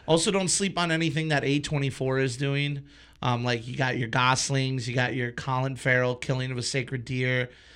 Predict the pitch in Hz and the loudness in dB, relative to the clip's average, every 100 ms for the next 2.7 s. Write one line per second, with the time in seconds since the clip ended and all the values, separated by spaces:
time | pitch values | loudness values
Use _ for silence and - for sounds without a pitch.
0 | - - 143 143 143 147 - 139 131 131 | -20 -4 0 4 2 2 2 4 4 2
1 | 135 123 147 147 143 143 123 156 139 - | 2 0 2 2 2 -2 -2 -2 -2 0
2 | 139 127 131 120 123 139 120 | -2 0 -2 -4 -2 -2 -2